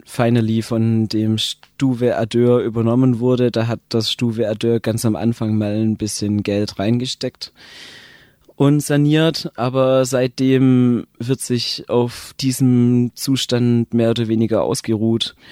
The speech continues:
Und ich glaube, es ist halt auch einfach so ein, so ein wirtschaftliches Ding.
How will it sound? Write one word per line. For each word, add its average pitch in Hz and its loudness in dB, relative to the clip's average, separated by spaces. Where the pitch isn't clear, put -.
Und 127 0
ich - -10
glaube, 143 0
es 127 -6
ist 131 -4
halt 127 0
auch 117 -2
einfach 117 -4
so 120 0
ein, 110 2
so - 0
ein 110 2
wirtschaftliches 107 -2
Ding. 104 -2